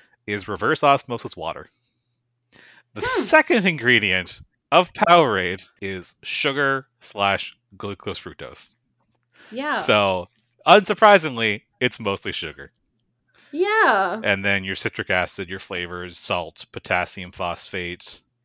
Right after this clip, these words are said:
Speaker 1: Allure Red, ascorbic acid, magnesium, calcium,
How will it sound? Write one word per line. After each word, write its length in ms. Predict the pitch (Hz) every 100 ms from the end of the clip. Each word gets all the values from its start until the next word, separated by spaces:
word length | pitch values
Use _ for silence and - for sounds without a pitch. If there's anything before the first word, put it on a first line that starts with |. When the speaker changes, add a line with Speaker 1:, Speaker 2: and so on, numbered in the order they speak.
| _
Speaker 1:
Allure 400 | 104 98 104 101
Red, 480 | 90 92 87 90 95 - -
ascorbic 460 | 92 - 92 92
acid, 520 | 92 87 - 92 90
magnesium, 880 | 87 90 87 87 87 87 87 87 90
calcium, 720 | - 87 82 - 92 87 90